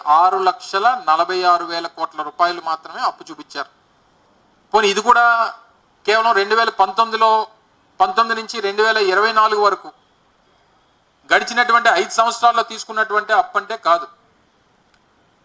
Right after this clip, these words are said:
రెండు వేల పద్నాలుగు నుంచి రెండు వేల పంతొమ్మిది వరకు ఆ రోజు మనం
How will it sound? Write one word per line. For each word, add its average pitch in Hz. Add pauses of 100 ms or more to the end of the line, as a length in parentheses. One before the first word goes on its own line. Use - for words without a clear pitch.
(360)
రెండు 196
వేల 240
పద్నాలుగు 233
నుంచి 233
రెండు 214
వేల 226
పంతొమ్మిది 226
వరకు 226 (4000)
ఆ 165
రోజు 233
మనం 220